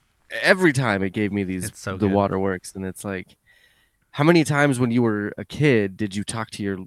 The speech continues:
Speaker 1: you know, older self going, "Man, I really hope you're not a frickin' loser fifteen years from now"? And
Speaker 2: Mm-hmm.
Speaker 1: it, I, I like, I like that 'cause it's, it's like a time capsule, you know? Did you guys ever bury a time capsule?
Speaker 2: Mm-hmm.
Speaker 1: And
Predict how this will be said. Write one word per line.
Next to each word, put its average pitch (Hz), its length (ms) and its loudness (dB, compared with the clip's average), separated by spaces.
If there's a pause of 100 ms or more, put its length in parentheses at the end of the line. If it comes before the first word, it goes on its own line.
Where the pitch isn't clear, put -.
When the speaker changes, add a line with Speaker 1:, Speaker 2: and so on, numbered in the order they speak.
(120)
Speaker 1:
you 101 120 -14
know, 90 280 -12
older 104 280 -8
self 104 400 -4
going, 101 260 -4
"Man, 110 160 -4
I 104 40 -4
really 110 240 -2
hope 113 180 -2
you're 104 80 -6
not 104 200 -6
a - 240 -12
frickin' 104 320 -6
loser 104 600 0
fifteen 104 400 -8
years 92 240 -8
from 95 180 -12
now"? 82 320 -8 (960)
And 98 440 0 (240)
Speaker 2:
Mm-hmm. 139 60 4
Speaker 1:
it, - 320 -4 (380)
I, 139 240 -2
I - 20 4
like, 165 220 2
I 147 140 2
like 139 280 -2
that 90 260 -2
'cause 120 160 -6
it's, - 340 -6
it's 143 120 -8
like 147 100 -6
a 143 40 -6
time 127 320 -2
capsule, 107 480 -4
you 107 80 -6
know? 113 160 -4
Did 110 140 -18
you 123 60 -6
guys 127 140 -4
ever 123 140 -6
bury 113 320 -4
a 107 40 -8
time 113 300 -8
capsule? 117 600 -4 (140)
Speaker 2:
Mm-hmm. 90 280 -10 (260)
Speaker 1:
And 98 360 -6